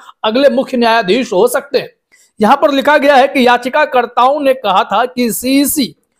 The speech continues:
और ईसी का चयन करने वाले पैनल से सीजेआई को बाहर रखने वाला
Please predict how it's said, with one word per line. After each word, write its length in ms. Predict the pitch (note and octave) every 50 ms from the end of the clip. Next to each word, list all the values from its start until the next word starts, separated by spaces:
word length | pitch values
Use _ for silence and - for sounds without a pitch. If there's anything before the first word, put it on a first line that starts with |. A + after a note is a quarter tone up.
| _ -
और 180 | A#3+ B3 A#3+ B3
ईसी 260 | C#4+ C#4+ - - E4
का 160 | D#4+ D4+ B3+ A#3
चयन 380 | B3 - B3 C#4 D4+ D4+ B3
करने 340 | - - A#3+ A#3 A#3+ B3+ A#3+
वाले 340 | A3 B3+ C4 A#3+ G#3+ G#3 A#3 - - - _ _ -
पैनल 320 | C4+ C#4 D4 E4 E4 D#4+
से 360 | D#4+ - G#3 A3+ - - _ _ _ _ -
सीजेआई 560 | - - D4 D4+ C4 D4 C#4+ C#4 C4+ D4 D4+
को 200 | D4 C4 B3 A#3
बाहर 420 | F#3 F3+ A3+ A3 G3 A3+ C4 A#3+
रखने 280 | A3+ G#3+ - A3+ A#3+ A3
वाला 360 | G#3 B3+ C#4 A3 D3+ D3